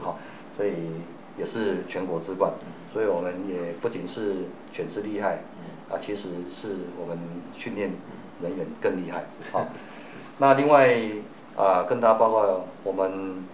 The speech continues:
Speaker 1: 是，我们跟消防署是I R O国际搜救犬协会台湾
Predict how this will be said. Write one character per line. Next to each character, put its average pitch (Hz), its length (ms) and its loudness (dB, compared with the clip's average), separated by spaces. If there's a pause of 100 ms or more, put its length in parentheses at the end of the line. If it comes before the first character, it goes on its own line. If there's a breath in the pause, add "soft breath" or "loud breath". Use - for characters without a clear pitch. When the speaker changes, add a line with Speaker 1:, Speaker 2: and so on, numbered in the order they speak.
(180)
Speaker 1:
是， 113 500 -2 (380)
我 104 100 2
们 104 180 2
跟 135 140 6
消 131 200 8
防 123 80 8
署 - 220 -2
是 101 500 -2 (180)
I 117 100 8
R 107 80 8
O 110 380 4 (260)
国 95 140 0
际 113 100 -6
搜 113 160 -2
救 110 140 -4
犬 90 80 -4 (340)
协 87 240 -10
会 98 160 2 (400)
台 98 200 4
湾 113 300 6